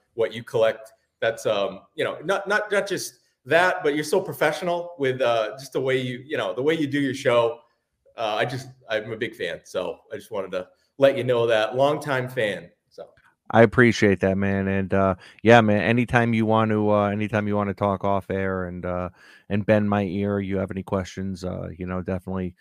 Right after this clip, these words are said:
Speaker 2: let me know, man. Like I said, I was able to check out your show, and, uh, I mean, it seems like you're, you're doing quite well, you know, uh, th-, just, just your energy,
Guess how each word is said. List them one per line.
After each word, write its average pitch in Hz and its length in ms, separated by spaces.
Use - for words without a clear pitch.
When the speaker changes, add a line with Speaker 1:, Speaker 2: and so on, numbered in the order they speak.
Speaker 2:
let 107 240
me 107 140
know, 98 240
man. 92 300
Like 101 180
I 95 60
said, 107 180
I 107 140
was 113 180
able 113 180
to 104 60
check 110 320
out 107 140
your 107 260
show, 95 480
and, 95 400
uh, 95 320
I 104 80
mean, 107 200
it 98 140
seems 135 360
like 110 200
you're, 110 220
you're 110 220
doing 113 320
quite 110 340
well, 98 400
you 104 220
know, 98 380
uh, 90 320
th-, 76 300
just, - 300
just - 260
your 104 160
energy, 107 600